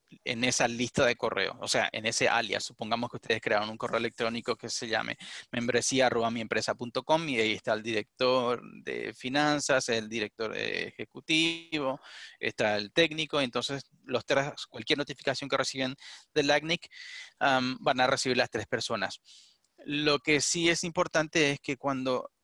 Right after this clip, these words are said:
eso, eso es posible, eh, pero cuando registran el punto de contacto de membresía, hay un campo que dice responsable. En esa parte tienen que poner el nombre de la persona responsable, uno de esas tres. ¿Por qué?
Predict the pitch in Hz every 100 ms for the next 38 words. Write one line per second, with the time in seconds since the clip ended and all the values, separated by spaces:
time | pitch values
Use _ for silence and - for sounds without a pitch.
0 | _ - 151 147 151 160 151 139 123 92
1 | - - _ - 120 110 127 - 131 120
2 | 135 127 131 139 123 170 - 170 170 -
3 | _ - 135 - 139 139 131 127 120 -
4 | 120 127 131 120 131 139 143 - 139 127
5 | 127 117 120 123 117 117 - - - 120
6 | 120 131 120 113 107 107 107 - - 135
7 | 127 135 139 139 131 131 127 120 117 123
8 | 127 120 127 135 131 131 117 113 151 139
9 | 123 123 110 107 101 - 120 127 123 113
10 | - 113 - 113 107 - 120 - 156